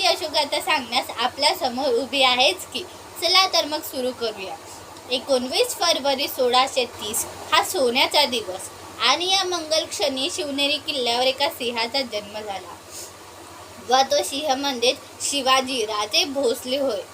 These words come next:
शिवनेरी किल्ल्यावर जन्म झाल्यामुळे त्यांचे नाव शिवाजी ठेवले गेले. ते शहाजी राजे भोसले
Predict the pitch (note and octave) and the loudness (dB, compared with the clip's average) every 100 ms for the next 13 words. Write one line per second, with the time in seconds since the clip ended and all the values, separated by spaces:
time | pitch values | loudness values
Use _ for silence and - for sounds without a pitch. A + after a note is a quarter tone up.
0 | - - - C4 A#3+ B3 B3 C#4 C#4 C4 | -18 -12 -6 -4 2 2 2 0 0 6
1 | C4+ C4+ B3+ A#3+ B3 C#4+ F4 D4+ E4+ E4+ | 8 8 4 0 0 2 4 4 2 2
2 | C#4 C#4+ C#4+ C#4 C4 E4 C#4 A#3 C4+ - | 4 4 6 6 6 2 2 4 4 2
3 | C4 A3 B3 C4+ D4 C#4+ B3 A#3 A3+ G#3+ | -2 4 6 6 0 -2 -2 -2 -2 -4
4 | F#3+ F3 - - - - B3+ - A#3+ A#3 | -8 -10 -14 -14 -10 2 4 6 4 6
5 | A#3 C4+ C#4 C#4 C4+ C#4+ F4+ G4 - C4 | 4 6 6 6 4 4 2 0 2 2
6 | B3 | 2